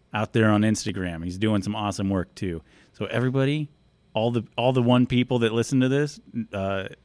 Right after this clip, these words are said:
which is probably No Time for Movies, go follow yourself. You deserve a follower. If you're wondering how this works, let me get back to the point. We're gonna cover a bunch of topics. You make a topics list.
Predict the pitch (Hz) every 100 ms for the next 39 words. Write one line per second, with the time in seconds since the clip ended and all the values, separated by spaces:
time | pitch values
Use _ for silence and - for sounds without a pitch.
0 | _ 120 110 107 - 110 107 110 113 110
1 | 110 113 113 113 104 110 123 147 147 -
2 | _ _ _ _ _ _ - 226 - 208
3 | 175 110 82 - 67 139 135 113 104 90
4 | - 76 67 65 64 - _ _ _ _
5 | - 110 110 113 107 104 98 98 92 -
6 | 95 87 - - _ _ _ _ - 117
7 | 101 87 80 85 - 85 - 82 73 _
8 | _ _ _ _ _ _ 120 120 101 107
9 | 98 90 90 87 - 95 - 87 - -
10 | _ _ 135 156 139 101 87 92 80 80
11 | - 82 78 -